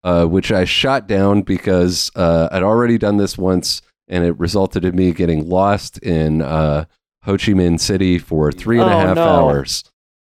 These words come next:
Speaker 2: Oh my God. <laughs>
Speaker 1: So we waited until, like, there was a decent sized minibus, loaded all of our shit in, uh, went immediately to the club. We played at this place called Vox Club,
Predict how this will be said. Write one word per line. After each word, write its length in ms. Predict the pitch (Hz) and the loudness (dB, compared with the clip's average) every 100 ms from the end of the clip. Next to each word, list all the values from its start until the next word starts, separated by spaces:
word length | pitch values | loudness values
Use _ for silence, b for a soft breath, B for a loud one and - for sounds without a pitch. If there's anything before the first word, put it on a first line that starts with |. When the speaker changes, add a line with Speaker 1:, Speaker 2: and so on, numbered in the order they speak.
| _ 147 | _ -14
Speaker 2:
Oh 200 | 151 151 | -4 -4
my 220 | 143 131 135 | -2 -2 -2
God. 420 | - 143 135 139 | -2 -2 -2 -4
<laughs> 240 | 156 175 - _ _ _ _ | -4 -10 -10 _ _ _ _
Speaker 1:
So 400 | - - 147 139 | -14 -2 0 2
we 180 | 131 127 | 2 2
waited 380 | 139 160 156 139 | 2 2 2 0
until, 420 | 123 131 120 113 | 0 0 0 2
like, 260 | 104 101 - _ | 2 0 -6 _
there 140 | 101 | 0
was 140 | 95 98 | 0 0
a 60 | |
decent 340 | 95 120 123 - | 0 0 -2 -4
sized 280 | 113 98 101 | -2 -2 0
minibus, 540 | 95 95 98 90 - | 0 0 0 0 0
loaded 260 | 104 104 101 | 0 2 2
all 180 | 101 101 | 2 0
of 60 | |
our 100 | 92 | -2
shit 300 | - - 92 | -2 -2 0
in, 280 | 90 87 82 b _ _ _ _ | 2 0 -2 b _ _ _ _
uh, 380 | 101 95 95 92 - | -2 2 2 2 -2
went 260 | 95 120 | -4 -2
immediately 520 | 113 113 127 143 143 120 | -2 2 2 2 2 0
to 100 | 104 | 0
the 100 | 98 | -2
club. 420 | - 90 87 82 | -2 0 0 0
We 140 | 90 | -2
played 240 | 85 104 95 | 0 0 0
at 140 | 87 - _ - | 0 -6 _ -16
this 100 | 87 | -8
place 240 | 95 87 | -4 -2
called 200 | 95 78 | -2 -4
Vox 360 | 80 85 - - | -2 0 0 -4
Club, 460 | - 87 80 78 | -6 -2 0 0